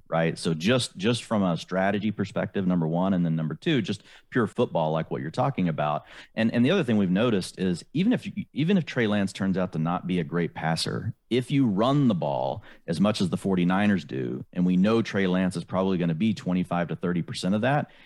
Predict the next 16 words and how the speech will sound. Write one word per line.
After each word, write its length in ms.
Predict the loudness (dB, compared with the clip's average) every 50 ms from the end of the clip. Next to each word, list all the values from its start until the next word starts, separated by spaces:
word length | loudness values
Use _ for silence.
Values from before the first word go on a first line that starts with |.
| -14 _
it's 160 | -8 -6 -2
gonna 180 | 0 2 2 2
be 140 | 2 0 -2
really 720 | -2 -4 -6 -6 -4 -2 0 2 2 2 2 0 0 -4
hard 480 | -4 -4 -4 -4 -2 -2 -4 -6 -6 -8
for 80 | -8
Trey 240 | -8 -2 0 0 2
Lance 260 | 2 2 2 0 -2 -2
to 80 | -2
not 360 | 0 2 2 2 0 -2 -4
finish 300 | -2 -2 0 0 0 -2
as 80 | -2 -4
a 40 | -2
top 280 | -2 -2 -2 -2 -2
twelve 240 | -2 -2 -2 -2 -2
quarterback, 500 | -2 0 0 2 2 2 2 2 0 -2